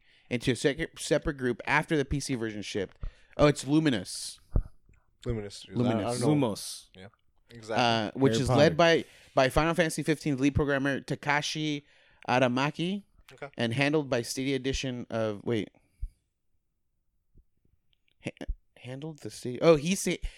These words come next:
Speaker 1: he handled the Stadia edition of Final Fantasy fifteen.
Speaker 2: Got it.
Speaker 1: But Forspoken is gonna be a standalone game.
Speaker 3: Mm.
Speaker 1: His first standalone game.
Speaker 2: Yeah,
Speaker 3: It looks
Speaker 2: I,
Speaker 3: cool.
Speaker 2: I'll keep an eye on it, but
Speaker 1: Yeah, it, it looks super
Speaker 2: I wanna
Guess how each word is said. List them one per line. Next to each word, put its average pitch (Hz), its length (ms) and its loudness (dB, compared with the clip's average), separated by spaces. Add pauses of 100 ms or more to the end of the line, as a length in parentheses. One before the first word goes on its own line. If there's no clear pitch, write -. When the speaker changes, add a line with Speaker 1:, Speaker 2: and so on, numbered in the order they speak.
Speaker 1:
he 226 220 0
handled 170 320 0
the 135 60 0
Stadia 135 320 -4
edition 113 380 -6
of 110 140 -6
Final 110 180 -8
Fantasy 104 280 -12
fifteen. 95 500 -10 (180)
Speaker 2:
Got 95 160 -12
it. 87 60 -20 (220)
Speaker 1:
But 113 120 -4
Forspoken 120 500 -4
is 123 120 -8
gonna 117 100 -10
be 113 140 -4
a 104 40 -4
standalone 101 480 -8
game. 90 260 -12 (380)
Speaker 3:
Mm. 90 100 -20
Speaker 1:
His 127 160 0
first 120 280 -8
standalone 101 320 -10
game. 104 160 -14 (160)
Speaker 2:
Yeah, 220 260 8
Speaker 3:
It 202 80 -2
looks 285 240 -4
Speaker 2:
I, - 40 -12
Speaker 3:
cool. 110 180 -6 (520)
Speaker 2:
I'll 185 100 0
keep 277 220 -2
an 185 100 4
eye 151 220 6
on 180 80 2
it, 214 160 -6 (100)
but 175 160 2
Speaker 1:
Yeah, 170 160 6
it, 131 180 -4
it 156 100 -2
looks 160 160 -2
super 101 200 -4
Speaker 2:
I - 20 -6 (200)
wanna 156 80 6